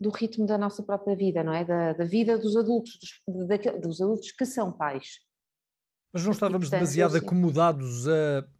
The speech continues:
Speaker 2: eh, determinadas regras e pouco, eh, como direi, preparados para as eventualidades da vida, porque a vida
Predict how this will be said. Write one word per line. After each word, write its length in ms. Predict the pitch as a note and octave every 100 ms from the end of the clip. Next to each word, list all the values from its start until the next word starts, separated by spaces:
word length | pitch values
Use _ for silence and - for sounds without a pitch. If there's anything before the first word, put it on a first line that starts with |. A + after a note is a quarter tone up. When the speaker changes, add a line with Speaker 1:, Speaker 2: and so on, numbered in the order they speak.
| _ -
Speaker 2:
eh, 580 | C3+ B2+ B2 A#2+ A#2+ A#2
determinadas 680 | A#2 A2+ D3+ D#3+ D#3+ D3+ B2+
regras 680 | B2+ D#3 D3 C#3 D#3+ D#3+ - - - -
e 160 | - E3
pouco, 920 | E3 - F3+ F#3 F3+ - F3+ E3+ D#3+ C#3 _ _ _
eh, 640 | - C#3 C3+ C3 B2 A#2+ A#2 A2+ G#2+ G2+
como 160 | - C3+
direi, 300 | B2+ A#2 A2 G#2 -
preparados 960 | G#3+ G#3+ F#3 E3+ F3 F3 D#3+ - - _ _ _
para 200 | F3 D#3+
as 180 | D3+ C3+
eventualidades 1120 | F#3+ C#3+ F3+ E3+ E3+ D#3+ D#3 C#3+ D3+ C3+ B2
da 120 | C#3
vida, 520 | A#2+ B2 A2+ A#2 C#3 - _ _
porque 260 | - C#3+ - -
a 140 | F3+
vida 580 | F3+ C#3+ F#3 E3+ F#3 F#3+